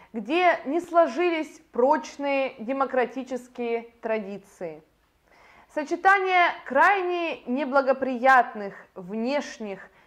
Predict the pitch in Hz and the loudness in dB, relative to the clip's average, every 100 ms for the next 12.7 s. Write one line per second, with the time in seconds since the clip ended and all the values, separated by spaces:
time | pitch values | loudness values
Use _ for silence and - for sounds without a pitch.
0 | _ 269 269 269 302 277 226 220 208 190 | _ -4 -2 0 -2 -4 -6 -8 -8 -10
1 | - _ 262 - - 220 185 175 - _ | -14 _ 4 4 0 -2 -2 -4 -10 _
2 | _ _ - 202 277 494 480 - - - | _ _ -20 -2 4 4 4 -4 -6 -4
3 | 277 311 285 285 277 269 - _ _ - | 2 2 4 2 2 2 -4 _ _ 2
4 | 269 277 269 254 - - 269 339 392 370 | 4 6 4 4 -2 2 6 6 6 0
5 | - 247 302 262 269 302 285 233 269 262 | -4 2 2 2 -2 0 0 -2 -6 -4
6 | 254 247 - _ _ 349 453 427 - 190 | -4 -6 -14 _ _ 0 0 0 -6 -6
7 | 247 311 254 262 254 233 - 269 247 208 | 0 2 2 0 -2 -4 -8 -8 -6 -4
8 | 247 202 214 208 _ 202 190 190 _ _ | -4 -4 -8 -8 _ -8 -8 -10 _ _
9 | _ - 247 240 302 403 359 339 320 320 | _ 2 4 4 2 4 2 -2 -4 0
10 | 294 285 277 277 285 254 254 - _ 226 | 4 4 2 -4 0 0 0 -10 _ -2
11 | 269 247 202 208 214 202 185 - - 214 | 4 6 6 6 6 2 -2 -8 -8 -8
12 | - - 175 170 165 - | -8 -12 -12 -12 -16 -18